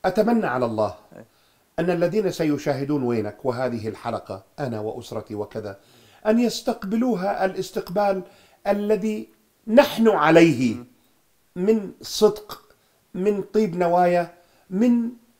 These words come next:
Speaker 1: تقديم ما لدينا من معطى في مخزوننا، في الذكريات، فيما قلناه.
Speaker 2: م.
Speaker 1: أتمنى أن يؤخذ بجانبه، وإذا كان هناك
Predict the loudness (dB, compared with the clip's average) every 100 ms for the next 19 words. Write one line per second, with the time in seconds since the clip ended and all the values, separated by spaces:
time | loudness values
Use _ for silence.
0 | _ -2 -2 0 0 0 2 2 0 0
1 | 0 2 2 2 2 0 0 -2 -2 -2
2 | -4 -14 _ _ _ _ _ -4 2 4
3 | 4 2 4 4 6 2 -2 -10 _ _
4 | _ _ _ -18 -18 -6 -2 0 -2 2
5 | 6 6 6 2 0 0 0 -2 -2 -2
6 | -4 -14 -20 -12 -4 0 4 4 4 2
7 | 2 2 2 0 0 -8 -2 0 2 0
8 | -2 0 0 2 4 2 6 6 6 4
9 | 4 2 0 -4 -8